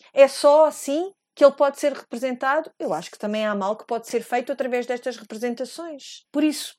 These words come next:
é difícil, porque nós temos de compreender as, nos-, as nossas próprias limitações, a nossa incapacidade de percebermos e compreendermos coisas que, de facto, não é suposto compreendermos nem entendermos.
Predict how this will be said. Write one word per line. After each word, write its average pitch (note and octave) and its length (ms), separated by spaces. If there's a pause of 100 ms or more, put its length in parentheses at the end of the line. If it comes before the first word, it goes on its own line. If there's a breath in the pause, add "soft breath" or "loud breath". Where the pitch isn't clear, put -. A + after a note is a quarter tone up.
é C#4 100
difícil, D4 880
porque - 180
nós D#4 140
temos E4+ 300
de - 140
compreender D4 500
as, D4 100
nos-, C#4 340
as C4 160
nossas C#4 320
próprias A3+ 360
limitações, A#3+ 840
a A3+ 60
nossa G#3 220
incapacidade A3 760
de F#3 100
percebermos A3 1000
e G3+ 60
compreendermos G#3+ 840 (100)
coisas C#4 500
que, - 140
de B3 120
facto, G#3+ 540
não D4 180
é D#4 140
suposto - 540
compreendermos A#3 880
nem G3 200
entendermos. F#3+ 760